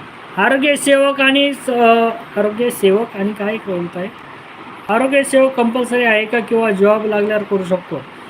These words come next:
सॅनिटरी इन्स्पेक्टर हे झेडपीसाठी नंतर दिला तरी चालेल असं त्यांनी सांगितलंय. जालना मनपा ही पंधरा दिवसात येईल, पंधरा ते वीस दिवस सर्व झेडपी, अ, याच्यासोबत येईल, मनपासोबत.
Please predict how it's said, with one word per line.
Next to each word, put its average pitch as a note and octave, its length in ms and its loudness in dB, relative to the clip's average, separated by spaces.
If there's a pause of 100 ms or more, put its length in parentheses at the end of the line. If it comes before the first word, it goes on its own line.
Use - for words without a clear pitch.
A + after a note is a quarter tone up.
(240)
सॅनिटरी C4 480 2
इन्स्पेक्टर C4+ 840 2
हे A#3+ 180 2
झेडपीसाठी B3 720 0
नंतर B3 360 2
दिला B3 320 2
तरी B3 180 0
चालेल A#3+ 360 0
असं A3+ 200 -2
त्यांनी A#3 260 0
सांगितलंय. A3 420 0 (420)
जालना C4 380 0
मनपा C4+ 340 0
ही C4 120 2
पंधरा B3+ 340 2
दिवसात C4 360 2
येईल, B3 260 2
पंधरा A3+ 260 2
ते B3+ 120 0
वीस B3+ 140 0
दिवस A#3+ 280 0
सर्व B3+ 260 2
झेडपी, A3 300 0
अ, F#3+ 460 2
याच्यासोबत A#3+ 580 0
येईल, A3+ 140 2
मनपासोबत. G3 600 0